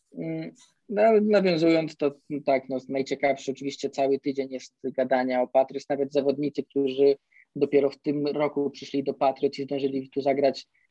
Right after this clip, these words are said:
e, kilka meczów, a nawet nie grali z Bradym w jednej drużynie, potrafią dostać na osiem pytań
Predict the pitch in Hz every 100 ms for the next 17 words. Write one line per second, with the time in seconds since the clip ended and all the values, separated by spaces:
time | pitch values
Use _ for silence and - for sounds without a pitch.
0 | _ _ - 131 123 120 - - - 156
1 | - 143 139 143 143 143 131 - - 131
2 | 131 131 - 147 143 139 - 147 156 151
3 | 139 135 147 143 143 151 147 147 156 156
4 | 175 139 131 127 131 135 131 131 - 123
5 | - 127 127 131 131 127 135 135